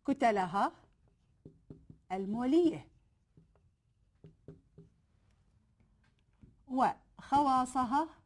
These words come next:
الفيزيائية، والتي يختلف، يختلف كل فرد فيها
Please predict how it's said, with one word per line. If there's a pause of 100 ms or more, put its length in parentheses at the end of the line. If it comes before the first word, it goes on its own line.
(720)
الفيزيائية، (4000)
والتي
يختلف، (1800)
يختلف (100)
كل
فرد
فيها